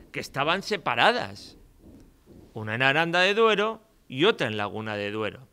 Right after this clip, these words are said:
Y eso ya nos indica que es un hombre caminante, un hombre de los caminos, y que parecía tener fama de estar casi al mismo tiempo en el mismo lugar.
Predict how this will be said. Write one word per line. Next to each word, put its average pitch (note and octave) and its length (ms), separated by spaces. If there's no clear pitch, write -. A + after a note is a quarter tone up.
Y - 100
eso G#3 200
ya G3+ 200
nos G3 240
indica F#3 540
que E3 100
es D#3+ 120
un E3 140
hombre B2+ 380
caminante, D#3+ 960
un C3+ 160
hombre B2+ 260
de A#2 120
los E3+ 220
caminos, C#3 880
y C#3+ 140
que D3 120
parecía C#3 560
tener G3 300
fama G3 400
de E3+ 80
estar F3+ 540
casi D#3+ 300
al A#2+ 120
mismo D#3 340
tiempo F3 580
en A2+ 140
el G#2+ 160
mismo A2+ 340
lugar. F2+ 400